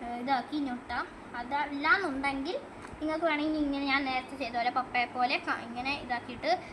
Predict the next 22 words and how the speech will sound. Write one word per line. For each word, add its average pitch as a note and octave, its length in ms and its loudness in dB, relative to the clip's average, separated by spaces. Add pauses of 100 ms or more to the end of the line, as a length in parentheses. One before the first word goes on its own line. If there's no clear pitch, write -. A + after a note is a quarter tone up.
(120)
ഏ, A#3+ 60 2 (320)
ഇത് B3 140 2
വെച്ചിട്ട് C4+ 500 2 (100)
കാണികളെ D4 360 4
നമുക്ക് C#4+ 220 0
വേണമെങ്കിൽ D#4+ 300 4
അങ്ങനെയൊക്കെ E4 400 2
ഇത് C#4 120 4
ചെയ്യാം. D4 360 4
വേണമെങ്കിൽ D#4 440 0 (320)
നമുക്ക് D#4+ 440 0
ഈ E4+ 160 2
ഒരു F4 120 6
ആൾക്കാരെ D#4+ 600 6
കൊണ്ട് E4+ 240 2
വേണമെങ്കിൽ E4 420 2
അവരുടെ D#4+ 280 2
നെഞ്ച്, C#4+ 260 0
ഇങ്ങനെ C#4+ 280 -2
നെഞ്ച് C#4+ 300 0
ഇങ്ങോട്ട്, C4+ 360 -2
ഏ, - 340 -6